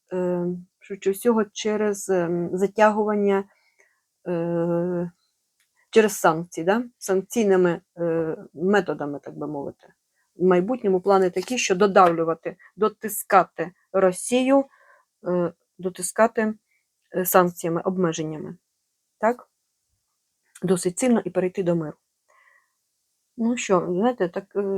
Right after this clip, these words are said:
звучить, м, <clears throat> цей розклад більш-менш, ну, правдоподібно. Е, тепер, тепер інше, інше питання, м, як на, м, все це буде реагувати,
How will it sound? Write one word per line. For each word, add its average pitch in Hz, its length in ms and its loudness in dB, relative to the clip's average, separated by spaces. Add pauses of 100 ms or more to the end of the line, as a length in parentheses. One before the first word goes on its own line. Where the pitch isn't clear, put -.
звучить, 233 460 -6 (460)
м, 208 280 -8 (160)
<clears throat> 220 360 4
цей 226 160 4
розклад 220 360 -2 (1040)
більш-менш, 202 760 -2
ну, 214 160 -4 (720)
правдоподібно. 196 880 -4 (1300)
Е, 175 500 -4 (260)
тепер, 220 380 2
тепер 214 480 -4
інше, 226 480 -6
інше 220 260 -4
питання, 202 640 0 (320)
м, 196 300 -4
як 214 220 0
на, 190 500 0 (220)
м, 190 220 -8
все 196 300 -2
це 240 300 -2
буде 208 240 0
реагувати, 196 680 2